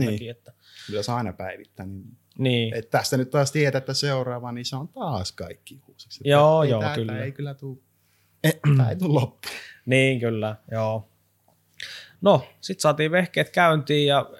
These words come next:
Speaker 1: ekut, tota, säädetty sille. Miten, tota, säädit se ite niinku, ö, sisäajohommissa niinku karttaa ja tolleen?
Speaker 2: Joo, aika alustavasti. Mie en polettana sitä maantieajossa oikeastaan mihinkään, että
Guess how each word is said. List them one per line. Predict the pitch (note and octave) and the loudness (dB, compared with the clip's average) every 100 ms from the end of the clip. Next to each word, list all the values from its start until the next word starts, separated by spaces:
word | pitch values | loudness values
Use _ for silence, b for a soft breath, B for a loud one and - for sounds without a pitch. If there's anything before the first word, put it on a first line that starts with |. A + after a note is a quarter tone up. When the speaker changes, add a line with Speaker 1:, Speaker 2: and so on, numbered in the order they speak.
| _ | _
Speaker 1:
ekut, | - C#3 D3 C3+ | -8 -2 0 0
tota, | C#3 B2+ C3+ B2+ - | -2 2 2 2 0
säädetty | C#3+ C3 B2 - C3+ | 2 2 0 -2 -2
sille. | C3 B2+ B2 B2 - - | 0 0 2 0 -4 -8
Miten, | D3+ D#3+ E3 | -4 0 0
tota, | D3+ D#3 D3+ C#3+ - | 0 2 2 2 0
säädit | D#3 D3 | 0 2
se | - D3+ | 0 0
ite | D3+ C#3 | 2 2
niinku, | C3 B2+ B2+ - - | 2 -2 -8 -12 -18
ö, | F3+ D3 C3+ C3 C3 | -10 -4 0 2 2
sisäajohommissa | C3+ C3+ B2 A#2 A#2 A2 A#2 A#2 - A#2 | 2 4 6 6 4 2 0 -2 -2 -4
niinku | A#2 A2 | -4 -4
karttaa | A#2 A2 - - G#2 | -2 -2 -4 -6 -6
ja | |
tolleen? | G#2+ A2 G#2+ A2 D#3+ | -4 -4 -4 -6 -4
Speaker 2:
Joo, | D3+ D3+ D3 D3 D3 - - - | 0 2 2 2 -2 -10 -20 -20
aika | D3 D3+ D3+ D#3+ | -2 2 6 6
alustavasti. | C#3+ C3+ C#3+ C3+ C3 C#3+ | 6 4 2 0 2 0
Mie | D3+ D3 | 2 0
en | C#3 - | -2 0
polettana | D#3 C#3+ B2 A#2+ A#2 | 4 4 4 0 -4
sitä | A2 A#2+ | -2 -2
maantieajossa | A#2+ A#2 G#2+ G#2 G2 G2+ - G2+ | 0 -2 -2 -2 -2 -2 -4 -4
oikeastaan | G2+ G2+ A#2 G#2 | -6 -8 -6 -4
mihinkään, | G#2+ G#2 G2 G2+ | -4 -6 -8 -10
että | - G#2+ G2+ | -8 -6 -6